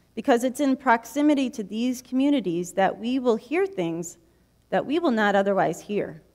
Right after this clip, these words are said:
We will see things that we will not otherwise see. There is power when we get proximate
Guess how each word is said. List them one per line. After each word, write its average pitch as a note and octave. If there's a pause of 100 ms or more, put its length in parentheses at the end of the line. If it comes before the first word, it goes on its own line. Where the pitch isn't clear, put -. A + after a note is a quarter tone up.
(280)
We G#3+
will G#3
see E4
things E3+
that E3
we B3
will G3+
not F#3+ (140)
otherwise F#3
see. E3+ (840)
There A3
is A3+
power C#4+
when A#3
we G#3
get F#3+
proximate F3+